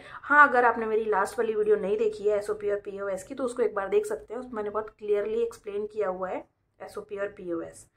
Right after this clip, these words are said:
उसको एक बार पहले देख लें ताकि आपके सारे डाउट्स क्लियर हो जाए। ठीक है, आगे बढ़ते हैं। अभी इसे ए बार बी सी को कैसे लिखेंगे, इसे ज़ीरो लिखेंगे, वन वन लिखेंगे, सेम प्लस ए को वन लिखेंगे, बी बार को ज़ीरो, सी को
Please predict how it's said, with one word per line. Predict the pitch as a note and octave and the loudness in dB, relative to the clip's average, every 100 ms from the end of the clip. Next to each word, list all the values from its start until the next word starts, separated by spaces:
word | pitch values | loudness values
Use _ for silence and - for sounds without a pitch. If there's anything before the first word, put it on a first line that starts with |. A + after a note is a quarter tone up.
| _ _ _ _ C#4 | _ _ _ _ -12
उसको | C4+ E4 | -2 2
एक | D#4+ C#4 | 2 4
बार | C#4+ | 0
पहले | C#4 A#3 A#3+ | 2 4 8
देख | G#3+ | 8
लें | A3 C#4 | 6 4
ताकि | C#4+ A#3+ C4 | 0 -2 0
आपके | A3+ - A#3+ | -2 0 -2
सारे | A3+ G#3+ | 0 0
डाउट्स | G#3 G3+ - | 0 -2 -8
क्लियर | - G3+ F#3 | -8 -4 -4
हो | E3+ | -4
जाए। | F3 F3 _ _ - | -10 -18 _ _ -16
ठीक | C#4+ | -10
है, | A#3 | -6
आगे | G3 A#3 | 0 2
बढ़ते | B3+ G#3+ A#3 | 2 2 0
हैं। | D4+ - _ _ _ - | 0 -4 _ _ _ -14
अभी | G#3+ A#3+ | -8 -6
इसे | A#3 A3+ B3 - G#3 | -6 -8 -10 -8 -2
ए | A3+ | 0
बार | A#3+ A#3+ | 2 0
बी | A#3 A3 | -2 -8
सी | A#3+ B3 | -10 -6
को | B3+ | -4
कैसे | A#3+ A#3+ | -4 -2
लिखेंगे, | A#3 G#3 G#3 C4+ | -2 -2 -4 -4
इसे | B3+ B3+ | -2 -6
ज़ीरो | G#3 G3+ A3 | -4 2 4
लिखेंगे, | A#3+ B3 B3 C4 | 2 -2 -2 -2
वन | A3+ F#3+ G3 G#3 | 0 -2 -2 -6
वन | F3 F#3 A#3 | -4 -4 -2
लिखेंगे, | B3 A3+ G3+ B3 - _ _ _ _ | -2 -2 -2 -2 -4 _ _ _ _
सेम | A#3+ A#3 B3 | 0 0 0
प्लस | A#3+ A#3 B3+ - _ - | 0 0 -2 -12 _ -8
ए | G#3+ G#3+ | -4 0
को | A#3+ A3 G#3 | 2 2 2
वन | F#3+ A#3 | 0 0
लिखेंगे, | B3 B3+ B3 B3+ | -2 -2 -2 -4
बी | G#3 G3+ | -6 -8
बार | F#3+ F3+ | -6 -6
को | F3 F#3 | -8 -12
ज़ीरो, | F#3 A#3 C4 C4 | -10 -4 0 0
सी | B3 G3+ | -2 -12
को | F3 F3+ | -12 -12